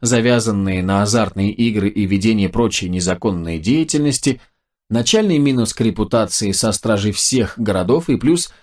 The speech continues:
к репутации с различными асоциальными элементами. Возможность завести собственный притон и получать с него доход. В общем, идеальный выбор для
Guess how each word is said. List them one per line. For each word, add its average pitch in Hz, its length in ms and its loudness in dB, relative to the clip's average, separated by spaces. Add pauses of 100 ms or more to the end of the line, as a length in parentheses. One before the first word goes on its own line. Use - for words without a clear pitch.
(120)
к - 60 -6
репутации 143 640 0
с 127 140 -4
различными 127 840 0
асоциальными 104 840 0
элементами. 78 720 -2 (520)
Возможность 117 720 0
завести 110 760 0
собственный 98 800 0
притон 110 500 0
и 135 60 0
получать 104 500 0
с - 80 -6
него 104 280 0
доход. 80 460 -8 (280)
В 101 140 0
общем, 113 520 0 (400)
идеальный 117 540 2
выбор 104 400 0 (280)
для 101 460 2